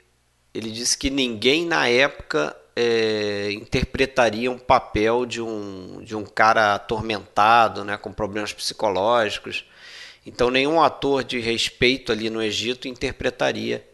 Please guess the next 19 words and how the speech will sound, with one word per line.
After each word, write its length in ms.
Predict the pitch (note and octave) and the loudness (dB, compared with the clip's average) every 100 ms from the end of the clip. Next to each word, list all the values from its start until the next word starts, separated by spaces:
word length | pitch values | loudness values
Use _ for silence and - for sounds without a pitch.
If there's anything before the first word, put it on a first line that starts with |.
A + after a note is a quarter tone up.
| - | -12
esse 180 | A#2 - | -10 -2
papel. 460 | C#3+ - A2 G2+ | -2 0 -4 -4
Então 400 | G2+ A#2 A#2 A#2 - | -6 -4 -2 -4 0
ele 220 | C#3 D3+ | 0 2
mesmo 360 | A#2+ B2+ B2 A#2 | 2 0 0 -8
fez 300 | - B2+ A2+ | -6 -6 -4
o 60 | |
papel 420 | A#2 A#2+ - A2 A2 | -4 -4 -2 -4 -4
do, 300 | G#2+ G#2 G#2 | -6 -8 -8
do 140 | G#2+ | -10
Kinawi, 600 | - A#2+ G#2 G#2+ - G2+ | -8 -8 -8 -12 -12 -14
né? 160 | G#2 G#2+ - - - - - _ _ _ _ _ _ A#2+ | -16 -18 -20 -20 -20 -20 -20 _ _ _ _ _ _ -2
Mas 240 | C3 C#3 | 2 6
é 60 | F#3 | 6
assim, 320 | G3 - C#3+ | 6 4 2
o 40 | |
personagem 960 | - F#3 - G3 D#3 C3 C3+ C3 C3 A2+ | 4 2 2 0 2 2 2 2 0 -2
dele, 720 | G2 A#2+ E3+ C#3+ A2 G2 F#2 - _ _ _ | 0 2 2 0 -4 -6 -10 -16 _ _ _
ele 720 | G2 G2 G#2 G#2+ G#2 G2+ F#2 | -10 -8 -6 -6 -4 -4 -2